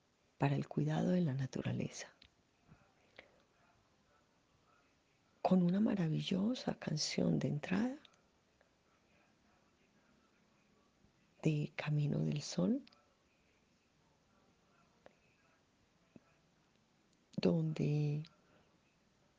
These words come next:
el campo es una parte importantísima. Nuestros compañeros nos hablan de lo impor-,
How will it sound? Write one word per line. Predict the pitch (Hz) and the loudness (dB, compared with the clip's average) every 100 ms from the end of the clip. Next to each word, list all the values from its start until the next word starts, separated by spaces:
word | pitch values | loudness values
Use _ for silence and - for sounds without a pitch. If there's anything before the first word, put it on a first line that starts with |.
| _ _ - - - _ _ _ _ _ _ _ _ _ _ _ _ - - _ _ _ _ _ _ | _ _ -20 -20 -20 _ _ _ _ _ _ _ _ _ _ _ _ -10 -10 _ _ _ _ _ _
el | - 180 170 165 156 156 156 156 - _ _ _ _ _ _ _ _ | -2 0 0 -2 -2 -4 -6 -10 -18 _ _ _ _ _ _ _ _
campo | - 196 226 240 - - - _ _ _ _ - - | -2 0 0 0 -4 -6 -18 _ _ _ _ -20 -8
es | - - | -4 -2
una | 160 156 | -2 -4
parte | - 165 - | -6 -8 -4
importantísima. | 170 - 160 - 156 143 - - - - - - - - - - _ | -4 -4 -10 -6 -6 -4 -8 -8 -14 -18 -20 -20 -20 -20 -20 -20 _
Nuestros | 170 - - - | -6 -6 -8 -8
compañeros | - 156 160 156 156 - - 226 - _ - - - _ - | -4 -4 -2 -2 -2 -2 -4 -6 -10 _ -20 -20 -20 _ -2
nos | 175 165 156 - - | 0 2 0 -6 -4
hablan | 160 156 156 165 | -2 0 0 0
de | 170 156 - - - - - - | 0 0 -2 -4 -14 -20 -20 -4
lo | 165 | -4
impor-, | 160 - 151 | -2 -2 -4